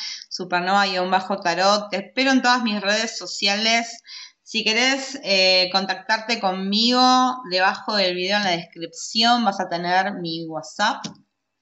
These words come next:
el de Supernova Tarot. Y vamos con la opción número dos. No, no es que me había olvidado. <laughs>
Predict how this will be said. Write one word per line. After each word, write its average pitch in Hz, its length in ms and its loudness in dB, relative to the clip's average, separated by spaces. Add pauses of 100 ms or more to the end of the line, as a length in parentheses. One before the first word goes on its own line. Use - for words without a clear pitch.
(420)
el 170 140 -4
de 165 100 -4
Supernova 165 640 -2
Tarot. 175 340 2 (840)
Y 165 880 -4
vamos 359 280 2
con 269 100 0
la 220 80 0
opción 254 260 0
número 233 300 2
dos. 190 460 -2 (160)
No, 175 420 -4
no 170 120 -6
es 190 100 -6
que 185 80 -6
me 165 80 -2
había 160 160 -2
olvidado. 160 380 0 (480)
<laughs> - 680 -4